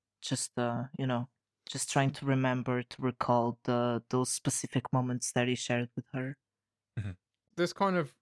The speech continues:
Speaker 3: relates to another kind of meta-, there's a lot of metaphors in this film.
Speaker 2: Oh, yeah.
Speaker 3: Um, I lo-, one, quickly on the topic of metaphors, I like that, um, in that one conversation, Ben says, "It's a metaphor."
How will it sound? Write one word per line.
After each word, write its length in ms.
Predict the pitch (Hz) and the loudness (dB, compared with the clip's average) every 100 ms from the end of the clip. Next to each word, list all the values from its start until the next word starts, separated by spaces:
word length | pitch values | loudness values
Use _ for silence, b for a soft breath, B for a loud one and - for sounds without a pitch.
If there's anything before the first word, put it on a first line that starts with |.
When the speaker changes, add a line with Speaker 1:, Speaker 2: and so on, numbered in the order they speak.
| - | -6
Speaker 3:
relates 640 | 120 117 104 107 - - - | 0 2 2 -4 -8 -10 -2
to 540 | 123 117 110 104 101 - _ _ _ _ | 0 2 0 -2 -8 -14 _ _ _ _
another 320 | 139 143 143 | 4 6 4
kind 200 | 135 156 120 | 2 2 2
of 60 | |
meta-, 320 | 117 117 - - | 0 -2 -4 -2
there's 280 | 139 160 160 | 4 6 6
a 60 | |
lot 280 | 120 120 117 | 4 6 6
of 60 | 113 | 4
metaphors 580 | 113 110 - 107 90 - | 2 0 -6 -8 -6 -6
in 80 | 113 | -8
this 140 | 117 | -12
film. 300 | - - - _ - | -12 -14 -16 _ -2
Speaker 2:
Oh, 120 | 107 | 0
yeah. 180 | 95 95 - _ - | 0 -4 -8 _ 2
Speaker 3:
Um, 580 | 131 127 123 117 110 - _ _ _ _ _ - | 4 4 4 2 -2 -6 _ _ _ _ _ 2
I 60 | 143 | 6
lo-, 420 | 196 - 147 131 _ | 6 4 -2 -10 _
one, 380 | 147 135 147 123 | -2 4 6 4
quickly 280 | - 143 131 | 4 4 4
on 80 | 120 | 2
the 60 | 110 | 2
topic 280 | 117 127 117 | 0 2 2
of 60 | |
metaphors, 480 | 113 92 - 117 107 - | 2 0 0 -2 0 2
I 120 | 127 | 2
like 340 | 135 139 135 | 4 2 2
that, 200 | 127 110 120 | 0 2 2
um, 340 | 113 113 107 _ _ _ - | 0 -2 -8 _ _ _ 2
in 120 | 131 | 4
that 140 | 123 | 4
one 200 | 123 123 | 4 2
conversation, 880 | 120 123 117 - 117 117 - 120 135 - _ _ _ _ - | 2 -2 -2 0 0 0 -2 -2 -2 -8 _ _ _ _ 2
Ben 200 | 120 120 | 2 2
says, 320 | - 120 110 - | 2 2 2 -2
"It's 160 | 117 | 0
a 40 | 117 | 0
metaphor." 720 | 113 113 - - 151 180 | 0 -2 -4 2 4 2